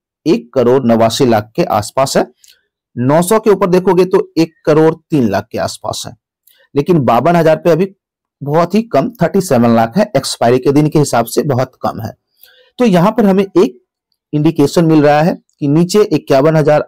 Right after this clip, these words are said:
आठ सौ जो है ना, अभी हमारा तुरंत का put writer के द्वारा support मिलेगा, और इक्यावन हजार नौ सौ और बावन हजार ये काफी ज्यादा consolidated area है, because call writer यहाँ पे दबा के बैठे हुए हैं। अब हम यहाँ पे अगर chart पर आएंगे तो हमें क्या करना है,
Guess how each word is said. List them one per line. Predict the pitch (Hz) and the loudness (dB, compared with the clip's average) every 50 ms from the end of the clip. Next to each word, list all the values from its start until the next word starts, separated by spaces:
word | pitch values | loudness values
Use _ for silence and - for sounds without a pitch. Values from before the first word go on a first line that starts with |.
| - | -2
आठ | 104 120 135 139 - | -2 -2 -2 -4 -6
सौ | - - 175 165 | -4 -2 0 0
जो | 151 151 147 | 2 2 2
है | 156 175 | 2 0
ना, | 254 - _ _ _ _ _ _ _ - | -2 -4 _ _ _ _ _ _ _ -10
अभी | 131 135 170 175 | -4 0 0 2
हमारा | 160 151 151 156 156 | 2 2 2 0 0
तुरंत | - _ - 127 135 143 139 - - | -2 _ -2 0 0 0 -2 -4 -4
का | - - | -4 -4
put | - - - - - | -4 -4 -4 -2 0
writer | 110 104 110 110 135 135 135 | 0 0 0 0 -2 -2 0
के | - 147 117 | 0 0 2
द्वारा | 117 113 117 131 139 | 2 2 2 0 -2
support | - - - - - 131 139 - 107 | -4 -6 -6 -2 -2 -2 -2 -2 -6
मिलेगा, | 104 95 98 104 120 131 123 - - - _ _ _ _ _ _ _ _ _ _ _ - - - | -6 -4 0 2 2 2 2 0 -2 -4 _ _ _ _ _ _ _ _ _ _ _ -12 -4 -2
और | 147 156 - - - - - | -2 -2 -2 -4 -10 -6 -4
इक्यावन | 147 135 - 156 156 156 180 175 | -4 -2 0 0 0 2 2 2
हजार | 175 165 180 185 165 | 2 2 2 2 2
नौ | 147 139 143 151 160 | 2 2 2 2 0
सौ | 156 - 208 226 233 - _ _ - | 0 -2 -2 -4 -4 -6 _ _ -4
और | 139 123 | -2 -2
बावन | 113 120 107 82 104 104 | 0 -2 -2 -2 -4 -4
हजार | 117 104 98 120 117 98 | -4 -2 0 0 0 0
ये | 143 160 196 226 233 | 2 2 2 2 0
काफी | 226 156 139 135 - - 180 180 | 0 -2 -4 -4 -2 -2 -2 0
ज्यादा | 135 135 123 120 117 175 - - _ - | 2 2 0 0 0 -2 -4 -6 _ -4
consolidated | 180 165 147 - 156 135 123 117 123 139 139 - - 107 | -4 -4 -2 0 0 2 2 0 -2 -6 -12 -8 -6 -4
area | 104 98 107 120 123 131 | -4 0 0 2 2 2
है, | 156 160 | 2 0
because | 127 123 120 131 135 131 - | -2 -2 -2 -2 -4 -4 -4
call | - - 127 123 113 | -2 0 0 2 2
writer | 107 104 - 143 123 | 0 -2 -2 -2 -2
यहाँ | 113 110 101 | -2 -2 -2
पे | - 160 127 | -2 -2 -2
दबा | 98 107 98 98 - | 0 0 0 -2 -2
के | - 156 120 | -2 -2 -2
बैठे | 117 120 110 117 - 101 | 0 -2 -2 -2 -4 -8
हुए | 90 - 73 73 104 | -8 -8 -8 -8 -8
हैं। | 117 - - _ _ _ _ _ _ _ _ _ _ _ _ - | -8 -8 -10 _ _ _ _ _ _ _ _ _ _ _ _ -2
अब | 185 208 | 0 2
हम | 214 214 214 214 | 2 2 2 2
यहाँ | 208 202 202 | 2 0 0
पे | 202 - 208 208 208 | 2 2 2 4 4
अगर | 190 196 185 | 2 0 -2
chart | 180 - 139 123 123 - - | -4 -4 -4 -4 -4 -4 -4
पर | - 175 - | -4 -2 -2
आएंगे | - 113 113 120 147 135 110 120 156 | 0 0 0 0 0 0 0 0 -2
तो | - _ _ _ _ _ _ _ _ _ _ 196 | -2 _ _ _ _ _ _ _ _ _ _ -2
हमें | 175 170 180 190 185 | 0 0 0 0 0
क्या | 185 147 131 | -2 -4 -4
करना | - - 101 98 101 110 110 | -4 -6 -6 -4 -4 -4 -2
है, | 110 120 | -2 -4